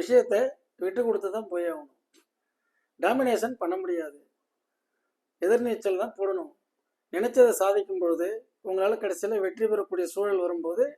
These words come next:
இன்னொருத்தங்க வெற்றி கனியை தட்டிட்டு போயிடுவாங்க. சரி, இதுல டிகிரி வைஸ் வரும்பொழுது, டோட்டலா உங்களுக்கு பத்து பாகைக்குள்ளார இருக்கும்போது அது அஸ்தங்கம்.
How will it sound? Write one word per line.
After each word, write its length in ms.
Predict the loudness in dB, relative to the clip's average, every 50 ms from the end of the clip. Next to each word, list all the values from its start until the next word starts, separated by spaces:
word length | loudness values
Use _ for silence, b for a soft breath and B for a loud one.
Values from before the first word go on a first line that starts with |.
| _ -6
இன்னொருத்தங்க 480 | -4 -2 -2 -2 -2 -4 -4 -4 -4 -4 -6 -6
வெற்றி 220 | -8 -6 -8 -8 -4 -4
கனியை 220 | -2 -2 -2 -4
தட்டிட்டு 380 | -6 -8 -10 -8 -8 -8 -10 -10 -12
போயிடுவாங்க. 420 | -12 -8 -8 -8 -8 -8 -12 -18 -20 _ _ _ _ _ _ _ _ _ _ _ _ _ _ _ _ _ _ _ _ _ -2 0
சரி, 180 | 0 0 0 -2 -10 -16 b b b b b b
இதுல 260 | 2 4 6 6 6 4 2 0 -4 -6 -12 _ _ _ _ -2
டிகிரி 300 | 0 0 2 2 2 2 4
வைஸ் 240 | 4 4 4 2 -2 0 0
வரும்பொழுது, 500 | 0 0 0 0 0 0 0 -2 -2 -4 -4 -4 -8 -12 _ _ _ _ _ _ _ 0
டோட்டலா 340 | 0 0 2 2 4 4 4 4 2
உங்களுக்கு 360 | 0 -2 -4 -4 -2 -4 -4 -4 -6 -10 _ _ _ _ _ 0
பத்து 220 | 0 0 0 -2 -4 2 4
பாகைக்குள்ளார 560 | 6 8 8 6 4 2 0 0 2 2 2 2 0
இருக்கும்போது 380 | -2 -2 -4 -4 -4 -2 2 2 2 2
அது 80 | 2 0 -4
அஸ்தங்கம். 480 | -6 -6 -4 -4 -4 -4 -4 -10 -14